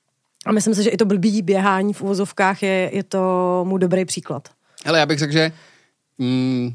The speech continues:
Speaker 2: tady je hrozně důležitá jedna věc, jo. To je to, co vlastně říkáme, nebo to, to, co jako já říkám prostě roky, že to, to jméno té hry, kterou my hrajem, tak je, tak je obecná fyzická příprava, nebo obecná silová příprava, jo. To je asi jedno, jak to jako nazveš.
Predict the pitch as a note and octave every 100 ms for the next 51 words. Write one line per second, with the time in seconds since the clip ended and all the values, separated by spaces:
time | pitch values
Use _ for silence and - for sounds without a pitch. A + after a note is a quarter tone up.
0 | - C#3 C#3+ D#3 D3 D3+ C#3+ C#3 C3+ C#3+
1 | D3 C3+ C3 C3 G2 A#2 C3 B2 C3 C3
2 | B2+ - C3+ A#2 C3 C3 C3 C3 - _
3 | _ - G2 G#2 A2+ - A2 B2 A2+ A#2+
4 | A2+ A#2 B2+ A#2 A#2 - B2+ B2+ A2 C3+
5 | - - - _ _ _ _ _ A#2+ C3
6 | B2+ B2+ B2 _ _ _ _ - B2+ B2
7 | B2+ B2 - C3+ C#3 D3+ E3 C#3+ C#3 C#3+
8 | C#3+ C#3+ C#3 C3 C#3 C3+ C3 C#3+ C3 C3+
9 | C#3 _ _ - C#3 B2 B2+ - C3+ C3
10 | B2+ B2+ C#3 B2+ A#2+ A#2+ B2 G#2 G#2+ G#2
11 | A#2+ C3 A#2 A#2 A#2 B2 G#2+ A2 G#2+ G#2
12 | G2+ A#2+ A#2 G#2 D2 - A2+ A2 A2 A#2+
13 | A#2 A#2+ G#2+ F2+